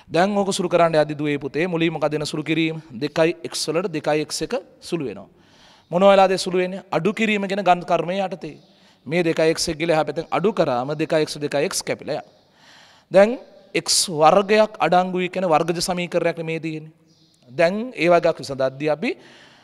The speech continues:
මේ ඔක්කොම එක පැත්තකට ගෙනියමුකෝ. x ධන දෙක ගෙනියනවා අනිත් පැත්තට.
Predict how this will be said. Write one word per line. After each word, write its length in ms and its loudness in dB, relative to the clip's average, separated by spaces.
මේ 160 2
ඔක්කොම 280 0
එක 140 -2
පැත්තකට 340 0
ගෙනියමුකෝ. 460 -6
x 260 -4
ධන 280 0
දෙක 120 -2
ගෙනියනවා 380 -4
අනිත් 200 -4
පැත්තට. 340 -18